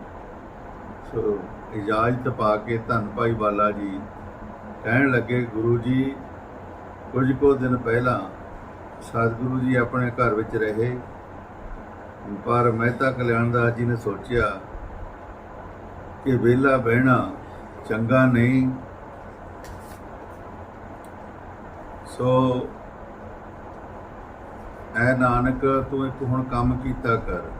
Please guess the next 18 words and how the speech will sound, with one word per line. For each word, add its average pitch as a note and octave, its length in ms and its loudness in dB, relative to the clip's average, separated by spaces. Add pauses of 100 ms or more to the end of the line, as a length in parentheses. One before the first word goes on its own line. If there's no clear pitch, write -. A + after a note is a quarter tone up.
(1040)
ਧੰਨ A2+ 200 2
ਗੁਰੂ A#2+ 220 0
ਨਾਨਕ A#2 400 0
ਦੇਵ A#2 140 0
ਮਹਾਰਾਜ G#2+ 420 0
ਜੀ A2 60 -4
ਨੇ G#2+ 100 -6
ਹੱਥ G#2+ 240 -4
ਬੰਨ੍ਹ A2+ 300 0
ਕੇ A2 160 0
ਕਿਹਾ, G#2 280 -2
"ਪਿਤਾ G#2+ 360 -2
ਜੀ, A#2 140 0
ਹੁਕਮ A2+ 380 -2
ਕਰੋ।" A#2 380 -4 (1500)
ਤਾਂ B2 220 4
ਉਸ C3 400 0
ਸਮੇਂ A2 340 0